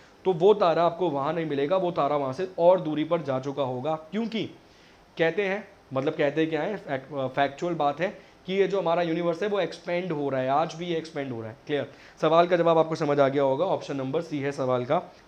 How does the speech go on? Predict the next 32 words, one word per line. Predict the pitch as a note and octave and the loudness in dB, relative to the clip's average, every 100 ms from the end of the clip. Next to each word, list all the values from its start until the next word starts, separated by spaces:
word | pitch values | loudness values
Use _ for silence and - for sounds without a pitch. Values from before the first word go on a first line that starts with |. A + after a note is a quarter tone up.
| - | -4
सही | D3 C#3 | -2 -2
जवाब। | B2 A2+ B2 | -4 -6 -4
Next | E3 F3+ | -4 -4
question, | F3 F#3+ | -6 -4
अगला | D3+ D#3+ | -4 -4
सवाल | E3 D3+ | -2 -4
है, | D3+ - - _ _ _ _ _ - - - - - C#3+ | -6 -12 -20 _ _ _ _ _ -20 -20 -20 -20 -10 2
What | F#3 | 2
game | F#3 D3+ E3+ D3+ F3 - - - | 2 -2 -2 -2 -8 -16 -16 -2
was | E3+ G3+ - | 0 0 -2
first | F3+ A3 A3+ | 0 0 -2
produced | A3+ G#3 F3+ E3+ G#3 G3 E3+ | -6 -4 -4 -4 -6 -6 -6
by | D#3 D#3+ | -4 -2
the | F#3+ F#3 | -4 -2
Southern | D#3+ D#3+ F3 G3+ E3+ | 0 0 -2 -6 -2
Novelty | D3+ D3+ D#3 D#3 F#3 F#3 | -2 0 -2 -4 -8 -4
Company | D#3+ D3+ E3 E3+ | -6 -6 -8 -6
in | D3+ F3+ - - - - | -4 -6 -10 -20 -20 -6
बाल्टीमोरे, | D3 E3 F3+ G#3 E3 D3+ E3+ - - D3+ | -2 -2 -2 -4 -2 -2 -4 -8 -14 -2
मारलैंड | D3+ F3+ F3 E3 F3 | 2 2 2 -4 -6
in | - E3 G#3 G3 - F#3 | -8 -6 -6 -8 -10 -6
eighteen | D#3+ F#3+ G3+ | -4 -4 -2
ninety-two। | D#3+ D3 D#3+ D3+ C3 | -2 -2 -4 -4 -4
वो | B2+ | -2
बोल | D3 E3 | 0 0
रहा | E3 | 2
है | E3 | 0
अठारह | D#3 C#3+ | 2 -2
सौ | D3 | -2
बानवे | D#3 C#3+ C#3+ C#3+ | -2 0 0 -2
में | C#3 D3+ E3+ - - - | -4 -6 -8 -20 -20 -12
मैरीलैंड | C#3+ D3+ D#3 G3 F3 D3+ | -6 -2 0 0 -2 -2